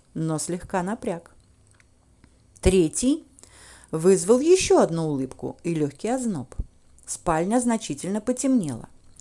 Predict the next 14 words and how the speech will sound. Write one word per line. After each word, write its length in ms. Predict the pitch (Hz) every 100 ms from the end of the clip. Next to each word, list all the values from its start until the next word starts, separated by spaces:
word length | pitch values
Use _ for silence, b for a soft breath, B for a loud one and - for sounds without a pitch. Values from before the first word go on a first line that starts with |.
| B B
Атмосфера 640 | 165 170 185 185 - 160 226
стала 340 | - 160 151
жутковатой. 680 | 170 208 - 233 160 - - - - _ - - b b b b b b b b b b -
Четвёртый 880 | - 196 196 175 226 302 311 320 330
хотела 520 | 214 185 247 277 269
выставить 520 | 175 220 - 196 185
в 100 | -
коридор, 580 | - 175 160 151 220 254
но 140 | 233
слуги 400 | 165 - 175 202
как 320 | 196 190 170 143
глянули, 640 | 160 180 247 277 294 285
что 320 | - - 175
осеклась. 800 | 226 - 214 151 120 117 - -